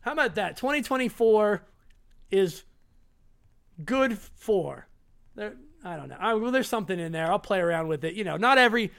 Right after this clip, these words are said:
not everything sticks as well as, as the R W respect wall.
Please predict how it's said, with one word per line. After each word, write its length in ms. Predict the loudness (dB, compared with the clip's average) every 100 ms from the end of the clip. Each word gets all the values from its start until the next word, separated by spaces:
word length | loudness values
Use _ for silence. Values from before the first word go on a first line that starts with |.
| -16 0
not 180 | 6
everything 380 | 8 8 6 2
sticks 400 | -2 0 -2 2
as 160 | 0 0
well 320 | 6 8 8
as, 240 | 4 0 -8 -10
as 220 | -2 0 0
the 180 | -4 0
R 220 | 4 4
W 440 | 6 4 4 -2 -2
respect 520 | -4 -4 -2 -2 -4
wall. 420 | -10 -10 -12 -12